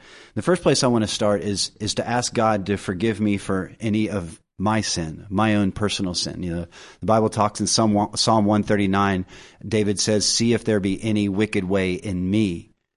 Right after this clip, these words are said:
and then lead me into the way everlasting." I would first say, God, if there's anything in me that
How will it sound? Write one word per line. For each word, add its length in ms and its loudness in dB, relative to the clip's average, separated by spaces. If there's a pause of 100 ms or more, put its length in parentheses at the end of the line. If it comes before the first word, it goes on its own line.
(140)
and 160 -2
then 220 2
lead 220 0
me 160 -2
into 320 -4
the 100 -4
way 500 -6 (360)
everlasting." 720 -2
I 60 2
would 180 -2 (280)
first 260 0
say, 100 0
God, 300 -4 (580)
if 120 -10
there's 180 -2
anything 380 2
in 200 4
me 380 0
that 340 -4